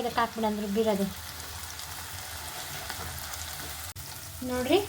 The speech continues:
ಈ ಥರ ಹಿಂಗೆ ಮಸಾಲ ಚೆನ್ನಾಗಿ ಇದು ಮಾಡಬೇಕು. ಅದೇ ಮಿಕ್ಸಿ ಜಾರಿಗೆ ಸ್ವಲ್ಪ ನೀರು ಹಾಕಿ, ನಿಮಗೆ ಯಾವ ಅದಕ್ಕೆ ಬೇಕು ಸ್ವಲ್ಪ ನೀರು ಹಾಕಿ ಮುಳುಗಾಯಿ ಎಣ್ಗಾಯಿಗೆ ತಿಳುವಾಗಿ ಮಾಡ್ಕೊಳ್ರಿ, ಗಟ್ಟಿ ಇದ್ದರೆ ಚೆನ್ನಾಗೆ. ನೋಡಿರಿ, ಎಲ್ಲ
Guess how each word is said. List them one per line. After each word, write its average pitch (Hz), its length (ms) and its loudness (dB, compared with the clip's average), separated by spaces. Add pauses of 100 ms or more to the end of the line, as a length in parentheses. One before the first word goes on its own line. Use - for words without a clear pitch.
(560)
ಈ 262 100 -2
ಥರ 269 140 2
ಹಿಂಗೆ 285 260 10
ಮಸಾಲ 269 240 4 (140)
ಚೆನ್ನಾಗಿ 262 380 2
ಇದು 262 120 2
ಮಾಡಬೇಕು. 247 360 2
ಅದೇ 254 200 4
ಮಿಕ್ಸಿ 269 280 0 (100)
ಜಾರಿಗೆ 262 380 6
ಸ್ವಲ್ಪ 262 260 4 (140)
ನೀರು 262 200 6
ಹಾಕಿ, 262 260 4 (680)
ನಿಮಗೆ 269 380 4
ಯಾವ 247 160 10 (100)
ಅದಕ್ಕೆ 254 280 2
ಬೇಕು 254 160 2 (100)
ಸ್ವಲ್ಪ 254 300 2 (120)
ನೀರು 247 200 4
ಹಾಕಿ 269 260 2 (300)
ಮುಳುಗಾಯಿ 240 340 4
ಎಣ್ಗಾಯಿಗೆ 254 400 4 (720)
ತಿಳುವಾಗಿ 277 440 6
ಮಾಡ್ಕೊಳ್ರಿ, 240 400 4 (100)
ಗಟ್ಟಿ 220 300 0
ಇದ್ದರೆ 233 200 4 (140)
ಚೆನ್ನಾಗೆ. 233 340 4 (920)
ನೋಡಿರಿ, 240 260 2 (440)
ಎಲ್ಲ 247 120 2